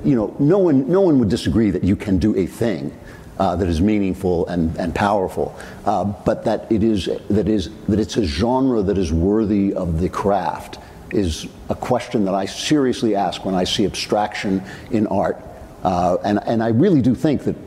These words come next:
the best art being done now is in video games, when you can enter into this world, uh, of your imagination, as opposed to somebody seriously sprinkling, you know, paint on a canvas and telling me that I'm supposed to be a, um, you know,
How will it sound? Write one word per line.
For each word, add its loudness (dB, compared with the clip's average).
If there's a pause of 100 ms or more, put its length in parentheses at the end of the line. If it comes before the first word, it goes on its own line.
the 4
best 0
art 0
being 4
done 2
now 0
is 0
in 4
video 4
games, -4
when 2
you -2 (120)
can 0
enter 0
into 0
this 0
world, 0 (240)
uh, 2
of 0
your 4
imagination, 0
as 0
opposed 0
to -6
somebody 2 (120)
seriously 2 (220)
sprinkling, 0
you 0
know, 0 (120)
paint 0
on 0
a 0
canvas -2 (280)
and 0
telling 2
me 2
that -2
I'm 2
supposed 0
to 2 (360)
be 4
a, 2 (520)
um, -2 (280)
you 4
know, -2